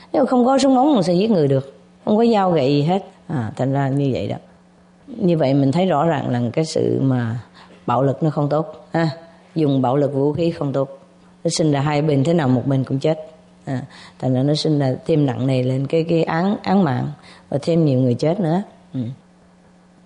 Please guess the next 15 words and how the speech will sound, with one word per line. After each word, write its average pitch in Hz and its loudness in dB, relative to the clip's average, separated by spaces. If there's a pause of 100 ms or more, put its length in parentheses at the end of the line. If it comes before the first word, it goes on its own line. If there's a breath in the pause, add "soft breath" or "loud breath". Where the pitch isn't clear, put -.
Nhưng 208 2
mà 175 2
bây 170 4
giờ 143 4
sư 147 -2
phụ 139 2
thấy 175 2
bớt 196 2
rồi, 170 2 (380)
cũng 190 4 (1160)
êm 165 2
dịu 139 4
hết 180 2
xuống 214 0
rồi, 147 0